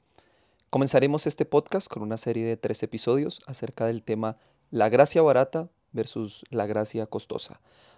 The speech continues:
basados en el libro El costo del discipulado de Dietrich Bonhoeffer,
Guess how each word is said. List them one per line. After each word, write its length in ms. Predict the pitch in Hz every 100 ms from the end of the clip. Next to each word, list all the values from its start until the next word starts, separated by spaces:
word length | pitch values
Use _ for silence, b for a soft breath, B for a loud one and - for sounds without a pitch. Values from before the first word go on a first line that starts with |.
| b
basados 400 | 120 117 139 151
en 80 | 160
el 100 | 156
libro 380 | 156 139 139 185 -
El 160 | 117 107
costo 280 | 123 -
del 100 | 127
discipulado 680 | 123 - - 139 127 120 123 b b b b
de 280 | 113 113 110
Dietrich 400 | 110 - 123 -
Bonhoeffer, 600 | 120 117 120 110 85 120